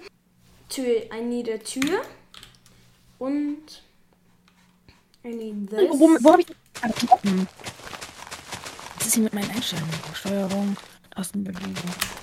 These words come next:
Speaker 2: Hinten ist auch immer noch. Oh ja, richtig. Ähm. Leer.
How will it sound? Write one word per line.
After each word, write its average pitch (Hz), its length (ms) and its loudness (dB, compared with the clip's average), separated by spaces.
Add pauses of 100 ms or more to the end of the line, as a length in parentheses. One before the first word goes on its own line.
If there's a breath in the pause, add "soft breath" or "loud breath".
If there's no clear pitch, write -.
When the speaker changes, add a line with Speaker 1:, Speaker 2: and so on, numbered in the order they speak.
(1080)
Speaker 2:
Hinten 240 460 0
ist - 220 -10
auch 165 100 -6
immer 208 160 0
noch. 165 220 -6 (140)
Oh 294 100 0
ja, 185 220 -2
richtig. 185 360 -8 (1500)
Ähm. 208 360 -6 (2750)
Leer. 190 440 -6